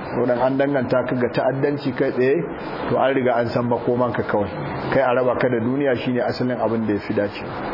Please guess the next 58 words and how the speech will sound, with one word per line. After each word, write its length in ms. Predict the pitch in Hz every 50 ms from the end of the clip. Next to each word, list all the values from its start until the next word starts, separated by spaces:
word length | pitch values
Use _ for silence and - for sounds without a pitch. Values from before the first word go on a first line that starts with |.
| - -
Amma 280 | 117 117 123 143 156 165 165
yanzu 160 | 160 147 151
wannan 460 | 165 160 156 147 143 139 139 143 151
in 60 | 147 151
musulmi 440 | 147 139 - - 127 127 135 143 143
ne 220 | 139 131 127 131 131 135
ya 140 | 135 127 131
je 80 | 139
wani 220 | 135 139 139 139 143
wuri 240 | 143 143 143 147 143
ya 240 | 143 143 143 143 135 - - 127
ibada 320 | 127 120 131 135 135 135 127 127
ya 0 | 127
yi 40 | 143
wannan, 340 | 156 147 131 139 147 160 160 - - - - - - -
to 80 | 123 120
kai 200 | - 185 185 170
tsaye 280 | 160 - - 143 147
ma 160 | 151 147 147
kawai, 300 | 143 - 165 151 127 101 101 - - - - 120
ba 140 | 123 135 135 147
he 80 | 160 175
shi 160 | 165 170 180
ya 140 | 185 185 170
faɗi 180 | 160 160 160 156
daga 180 | 156 151 143 123
ina 100 | 123 131 131
ya 80 | 131
fito 280 | 123 143 127 131 127 123
ba. 140 | 127 120 - - - - - - - - - -
Sai 260 | - - 147 151 156 147
yanzu 220 | 135 131 131 156
da 100 | 175 170
a 60 | 156
sama 320 | 143 - 151 147 147 135 127
masa 240 | 131 123 123 135
ma 120 | 123 123 123 123
inda 140 | 139 135 131
ya 60 | 127
kamata 360 | 127 131 120 127 127 120 - 113
a 40 | 104
saka 300 | - 120 107 - 110 104
shi, 80 | 101 - - - - 104
a 40 | 107
ce 120 | - - 127
wannan 240 | 131 131 131 127 120
ai 120 | 113 117 113
dan 140 | 139 139 135 - 123 120
isis 340 | 110 - - 127 117 - 123
ne, 160 | 117 120 120 117 -
ko 120 | - 123 123
dan 140 | 131 131 123
kaza 320 | 123 127 120 120 123 123 123
ne, 300 | 123 117 117 117 - -
ko 120 | 123 110 113
dan 160 | 123 123 123
kaza 320 | - 123 113 117 117 120
ne, 100 | 117 117